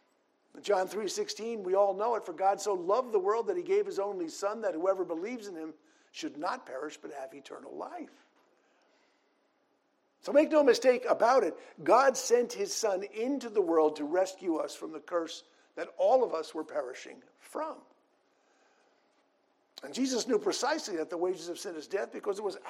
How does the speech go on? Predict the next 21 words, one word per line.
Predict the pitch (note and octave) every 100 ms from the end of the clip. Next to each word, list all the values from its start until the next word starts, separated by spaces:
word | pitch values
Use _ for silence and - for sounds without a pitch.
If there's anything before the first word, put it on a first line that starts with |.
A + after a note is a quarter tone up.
| A3
our | A#3 G3
sin | - A#3+ A#3
that | E3+ E3 D#3
led | D3+ D3
to | F#3
his | B2 A#2 B2 - - _ _ _ E3+
death. | - - - _ _ _ _ _ _ _ _ _ _ _ _ _ _ _ _ _ _
But | - D#3+
his | E3
death | - A3 G#3+
made | E3+ D#3+
it | -
possible | F3+ A#3+ - C#3+
that | C3+ C3
whoever | C3+ D3+ D#3
believes | D#3 D#3+ F#3 F3
in |
him | F3
should | F3 F3+
not | F#3 F#3+
perish, | - - - - -